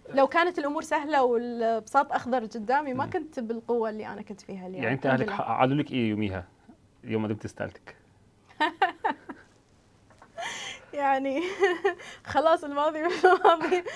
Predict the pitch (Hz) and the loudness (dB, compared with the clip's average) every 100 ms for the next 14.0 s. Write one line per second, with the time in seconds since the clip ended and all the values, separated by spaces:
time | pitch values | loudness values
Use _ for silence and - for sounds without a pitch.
0 | - - 311 349 320 339 349 392 320 427 | -12 -10 0 0 4 4 4 0 0 2
1 | 339 349 403 370 339 311 294 269 269 254 | 4 6 6 6 6 4 0 0 -2 -2
2 | 247 240 240 233 294 359 403 381 392 370 | -2 0 0 0 -2 2 4 4 2 -2
3 | - - - - 247 311 311 311 302 294 | -6 -20 -20 -4 0 2 2 2 2 2
4 | 277 254 196 139 131 110 - - - 277 | 2 0 -2 -8 -12 -18 -20 -16 -4 -2
5 | 294 302 427 415 311 277 240 240 - 220 | 2 6 6 6 2 -2 -2 -4 -4 -6
6 | 208 - 202 208 214 196 202 208 226 254 | -6 -8 -8 -8 -8 -8 -6 -6 -2 -2
7 | 311 277 262 247 233 160 214 220 208 208 | -2 -2 -2 -4 -4 -8 -8 -6 -8 -12
8 | - - 113 117 123 135 147 - - - | -16 -18 -18 -20 -20 -20 -20 -20 -20 -2
9 | 269 330 339 - 240 240 233 226 - 220 | 4 4 4 2 2 4 2 -2 -4 -8
10 | 214 - - - 240 269 320 311 311 359 | -6 -8 -10 -4 -2 2 2 4 4 4
11 | - 285 302 320 320 233 254 339 339 277 | 2 4 4 4 -2 -4 -4 -4 -2 0
12 | 269 320 330 330 285 311 349 277 247 269 | 0 0 -2 2 0 0 -4 -6 -4 -4
13 | 262 254 240 240 320 330 262 226 247 233 | -2 -4 -6 -6 -8 -6 -6 -4 -6 -6